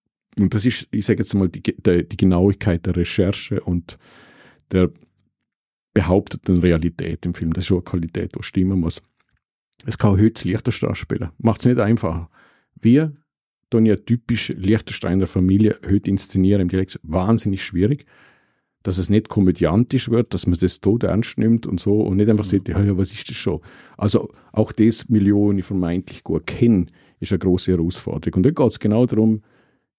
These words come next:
Speaker 1: Beispiel jetzt Stefan Sprenger als Autor, der versucht hat, die, äh,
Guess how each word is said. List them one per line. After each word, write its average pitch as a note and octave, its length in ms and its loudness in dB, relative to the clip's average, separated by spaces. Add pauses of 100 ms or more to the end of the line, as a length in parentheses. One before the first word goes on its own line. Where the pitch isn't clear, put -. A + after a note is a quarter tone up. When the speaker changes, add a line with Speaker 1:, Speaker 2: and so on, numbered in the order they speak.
(460)
Speaker 1:
Beispiel F2 540 -2
jetzt - 380 -4
Stefan A2+ 360 0
Sprenger G2+ 400 -2
als D#2+ 160 -2
Autor, D#2+ 440 -2
der E2 100 4
versucht - 360 -4
hat, - 400 -6
die, E2 300 2 (160)
äh, D#2 260 0